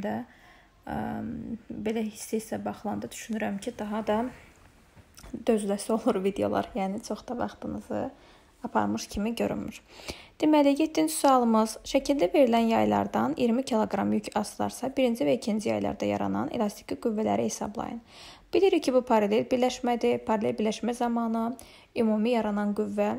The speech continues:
yəni hansı ki, burada ümumi yaranan qüvvəmiz olacaq, cismin çəkisi iki yüz newton, ayrı-ayrı qüvvələrin cəminə bərabərdir. Yəni burada qüvvələr sabit deyil və ya bir-birinə bərabər deyil. F bir üstə gəl F iki bərabər olacaq iki yüz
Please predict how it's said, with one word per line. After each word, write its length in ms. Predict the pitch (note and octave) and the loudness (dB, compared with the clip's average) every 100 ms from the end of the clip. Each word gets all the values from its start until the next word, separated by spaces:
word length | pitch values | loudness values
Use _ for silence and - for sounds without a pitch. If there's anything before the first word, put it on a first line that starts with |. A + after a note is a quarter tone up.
| C#4 | -4
yəni 200 | A#3 G3+ | -4 -2
hansı 240 | G#3 G3+ G3+ | -2 -2 -4
ki, 140 | G#3+ | -6
burada 220 | G#3+ G#3 | -4 -2
ümumi 200 | G#3+ G3+ | -2 0
yaranan 320 | G#3 G#3 G#3 G#3 | -2 -2 -4 -6
qüvvəmiz 360 | G#3+ G#3 G#3 | -4 -4 -2
olacaq, 280 | G#3 G3+ G#3+ - _ - | -4 -4 -8 -12 _ -18
cismin 280 | - A3 G#3+ | -6 -4 -2
çəkisi 400 | - F3+ - - | -4 -6 -8 -8
iki 160 | - | -6
yüz 100 | G#3+ A3 | -4 -2
newton, 400 | A3 A#3 A#3+ C#4 - - - - | -2 -2 -4 -6 -14 -20 -14 0
ayrı-ayrı 480 | B3 A3+ B3+ C#4 C4 | 2 4 4 4 2
qüvvələrin 520 | A#3 A3+ G#3+ G#3 A#3 C4 | 2 2 2 2 0 0
cəminə 420 | A3+ G3+ G3 G3+ A#3+ | 0 0 0 -2 -2
bərabərdir. 720 | A3 G#3 G3+ F#3+ G3 G3 G3+ G#3 | -2 0 -2 0 -2 -2 -4 -4
Yəni 160 | G3+ G3+ | -4 -2
burada 280 | B3+ G#3+ F#3+ | 0 0 -2
qüvvələr 560 | G#3 G3 G3+ A3+ - - | -2 0 0 0 -4 -8
sabit 520 | - G#3+ F#3+ A#3 - | -4 -2 -2 -6 -2
deyil 260 | G#3+ G3 F#3 | 0 0 0
və 160 | G3 G3 | 0 0
ya 60 | G#3 | 0
bir-birinə 480 | A3+ A3 G3+ G3 G#3+ | 0 0 -2 -4 -2
bərabər 560 | G#3 G3+ F#3 G#3+ A3+ A3 | -2 -2 -2 -4 -4 -4
deyil. 280 | F#3 G3 - - - - - | -4 -6 -10 -20 -20 -20 -2
F 280 | - B3 - | 0 0 0
bir 200 | C4 A#3 | -2 -2
üstə 240 | - G#3 | -4 -2
gəl 200 | G3+ G3 | -2 -4
F 160 | G#3+ - | -6 -6
iki 300 | - A#3 C#4 C#4+ | -6 -4 -4 -2
bərabər 440 | G#3+ G#3 G3 B3 | -2 -2 -2 -2
olacaq 480 | B3 A#3+ - A#3+ B3+ - | 0 -2 -4 -6 -6 -14
iki 260 | - A3+ A3+ | -6 -2 -2
yüz 300 | A#3 C4+ | -2 -6